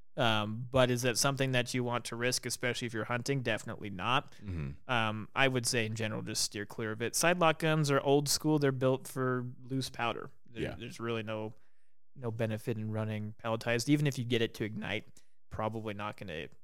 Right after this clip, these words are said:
Speaker 1: get a very good ignition.
Speaker 2: Mm-hmm.
Speaker 1: So,
Speaker 2: and that's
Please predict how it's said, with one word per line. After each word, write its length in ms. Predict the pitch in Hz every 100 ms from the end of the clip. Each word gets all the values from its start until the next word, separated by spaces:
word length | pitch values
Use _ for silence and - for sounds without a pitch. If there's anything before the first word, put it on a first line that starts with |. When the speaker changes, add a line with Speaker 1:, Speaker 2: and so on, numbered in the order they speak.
| - - 143
Speaker 1:
get 180 | 127 110
a 40 |
very 200 | 107 107
good 180 | 107 110
ignition. 540 | 95 78 76 - 69 - - 117
Speaker 2:
Mm-hmm. 260 | 113 82 71 -
Speaker 1:
So, 300 | - - 73 - - - - -
Speaker 2:
and 180 | 95
that's 300 | 98 107 -